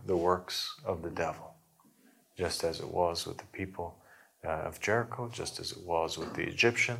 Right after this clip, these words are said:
just as it was with the child with which the righteous servant slaughtered. They were all descendants of Canaan. And so it is, it's, it's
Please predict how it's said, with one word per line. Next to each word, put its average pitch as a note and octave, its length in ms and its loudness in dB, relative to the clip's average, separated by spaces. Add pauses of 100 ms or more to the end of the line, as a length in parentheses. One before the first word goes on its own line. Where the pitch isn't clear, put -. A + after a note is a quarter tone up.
(360)
just F2 260 -2
as - 140 -4
it - 100 -4
was E2+ 260 2
with F2+ 120 -2
the - 160 -10
child G#2+ 440 6
with - 280 -6
which F#2+ 240 -2
the F2+ 80 0
righteous F#2 340 4
servant G#2 540 4
slaughtered. - 420 10 (720)
They G2+ 100 8
were F2 240 10
all G#2+ 260 12
descendants F#2 880 4
of G#2 420 0
Canaan. E2+ 320 0 (3750)
And G#2+ 160 4
so A#2+ 640 12 (540)
it A#2+ 180 12
is, A#2+ 460 10
it's, A2 360 4
it's - 480 4